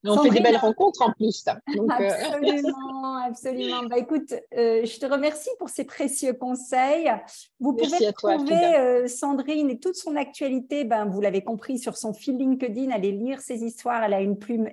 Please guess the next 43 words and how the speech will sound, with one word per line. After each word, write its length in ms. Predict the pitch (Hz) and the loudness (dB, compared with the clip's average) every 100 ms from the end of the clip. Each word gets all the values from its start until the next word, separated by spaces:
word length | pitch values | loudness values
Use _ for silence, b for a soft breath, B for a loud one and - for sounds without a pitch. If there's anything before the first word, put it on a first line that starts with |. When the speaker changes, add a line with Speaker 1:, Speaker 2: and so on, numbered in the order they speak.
| - | -6
Speaker 2:
hyper 360 | 240 240 233 | -4 -2 0
légère, 540 | 220 220 226 226 226 - | 0 0 0 0 0 -6
très 180 | - 233 | -8 -6
fluide, 460 | 233 233 233 247 - | -4 -4 -2 -2 -4
que 80 | 202 | -4
j'adore. 520 | 196 190 208 240 277 b b b b b _ | -2 -2 2 2 0 b b b b b _
Euh, 40 | 233 | -4
Speaker 1:
Merci. 480 | 233 233 226 240 | -2 0 -2 -2
Speaker 2:
donc, 180 | 240 254 | -2 -2
sur 200 | 247 277 | -2 -4
son 180 | - 277 | -2 -2
profil 260 | 269 262 247 | -2 -2 -2
LinkedIn, 500 | 240 240 208 247 262 | -2 -2 -2 -2 -2
Sandrine 420 | - 247 233 233 | -2 -4 -2 0
Leroy. 400 | 226 226 226 269 - b b _ 269 | 0 0 -2 -2 -10 b b _ -4
Également, 540 | 247 240 240 262 - | 2 2 2 -4 -4
un, 120 | 240 233 | -8 -2
la 160 | 233 233 | 2 2
page 300 | 233 247 226 - | 0 -2 -2 -6
Un 80 | 240 | -2
café, 300 | 233 - 226 | -2 0 -2
une 100 | 226 | -2
chaise 240 | 233 220 | -4 -4
sur 120 | 226 | -6
LinkedIn, 600 | 208 208 208 202 226 220 190 | -6 -6 -6 -6 -4 -6 -6
qui 100 | 190 | -8
est 100 | 196 | -8
une 140 | 185 | -6
page 200 | 208 208 | -6 -6
professionnelle. 760 | 214 208 202 208 208 208 233 277 277 b b _ _ | -8 -6 -6 -4 -4 -2 -2 -4 -8 b b _ _
Et 120 | 262 254 | 0 2
également 420 | 220 208 196 208 | 4 2 2 -2
sur 180 | 240 - | -6 -6
ton 120 | 240 | -6
site 220 | - 208 | -6 -4
internet, 720 | 202 185 175 175 202 208 - 233 - | -2 -2 -6 -4 -4 -4 -6 -6 -6
trois 240 | - - 247 | -14 -2 0
W, 720 | 208 202 208 170 185 180 - - _ | 0 0 -2 0 -2 -4 -6 -16 _
un 140 | 294 277 | -2 -2
café 500 | 233 - - 196 196 | -2 -6 -4 -2 -2
avec 260 | 180 170 185 | -6 -8 -8
le 60 | |
chiffre 400 | 175 - 196 - | -8 -8 -10 -10